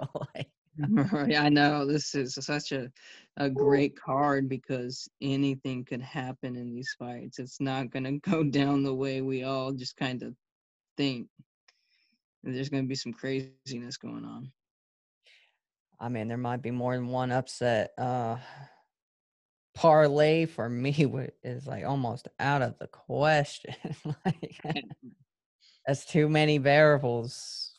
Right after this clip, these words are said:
Speaker 1: for parlay, but, I mean, by all means, tru-, trust your gut.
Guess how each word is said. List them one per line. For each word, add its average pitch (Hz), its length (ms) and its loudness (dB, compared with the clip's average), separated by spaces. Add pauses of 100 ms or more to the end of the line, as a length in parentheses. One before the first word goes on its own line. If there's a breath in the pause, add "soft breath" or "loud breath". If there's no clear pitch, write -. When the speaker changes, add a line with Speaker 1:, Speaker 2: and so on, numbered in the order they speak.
Speaker 1:
for 113 200 -4
parlay, 123 840 -2 (100)
but, 117 320 -2 (120)
I 123 120 -6
mean, 110 400 -8 (720)
by 123 160 4
all 123 200 4
means, 135 580 -2 (1300)
tru-, 139 320 4
trust 139 320 4
your 131 100 -4
gut. 156 400 6